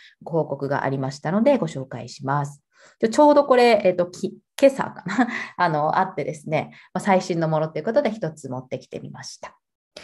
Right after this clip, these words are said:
ユーエスシーアイベアのアドミッションよりメールで、Congratulations on behalf of the U S C Marshall School of Business. We are pleased to inform you that you have been admitted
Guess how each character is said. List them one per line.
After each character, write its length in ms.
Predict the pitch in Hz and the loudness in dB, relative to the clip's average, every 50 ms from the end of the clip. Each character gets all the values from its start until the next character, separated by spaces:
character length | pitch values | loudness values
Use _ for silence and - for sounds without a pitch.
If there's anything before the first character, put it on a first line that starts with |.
| - - - - - - - _ _ - | -20 -20 -20 -20 -20 -20 -20 _ _ 0
ユ 160 | 196 208 220 | 2 4 4
ー 20 | |
エ 40 | 220 | 4
ス 80 | 220 220 | 4 4
シ 60 | 233 | 6
ー 40 | 220 | 6
ア 60 | 220 | 6
イ 40 | 220 | 8
ベ 120 | 226 226 | 8 6
ア 100 | 214 190 | 6 6
の 100 | 175 160 | 4 2
ア 60 | 147 | 2
ド 100 | 156 175 | 2 0
ミ 80 | 170 175 | -2 -4
ッ 20 | |
シ 140 | 170 170 - | -6 -2 0
ョ 40 | 208 | 2
ン 40 | 247 | 2
よ 60 | 277 | 2
り 140 | 254 202 175 | 2 0 0
メ 180 | 185 185 185 | 0 0 2
ー 20 | 175 | 0
ル 80 | 175 | 0
で、 160 | 175 175 170 170 | 0 0 -2 -2
Congratulations 800 | - 185 180 170 175 175 170 165 - 180 175 175 175 185 165 | -4 -6 -6 -4 -4 -4 -4 -4 -2 0 0 0 0 -2 -6
on 160 | 160 175 165 | -6 -6 -6
behalf 380 | 156 180 180 185 175 180 175 - | -6 -8 -6 -4 -6 -6 -4 -6
of 140 | 170 165 160 | -6 -6 -4
the 120 | 160 160 | -4 -2
U 60 | 165 | -2
S 100 | 170 165 | -2 -2
C 120 | - - 165 | -4 -10 -6
Marshall 280 | 165 160 160 - 165 | -6 -6 -6 -6 -8
School 240 | 160 - - 175 165 | -8 -6 -2 -2 -2
of 60 | 160 | -2
Business. 360 | - 170 170 180 165 165 165 160 | -2 -2 -2 -2 -2 -2 0 2
We 100 | 165 160 160 | 4 4 4
are 160 | 156 143 143 | 4 2 0
pleased 240 | - - 170 170 - | -2 -4 -4 -4 -4
to 300 | - 170 160 156 165 160 | -2 -2 -2 -2 -2 -6
inform 200 | - 175 160 156 | -6 -8 -6 -6
you 160 | 156 156 156 | -4 -4 -4
that 280 | 151 151 151 151 151 156 | -2 0 -2 -2 -2 -4
you 80 | 165 165 | -6 -4
have 180 | 165 151 147 | -4 -4 -4
been 180 | 147 156 151 151 | -4 -4 -4 -4
admitted 280 | 156 175 185 185 180 | -2 -2 -2 -2 -4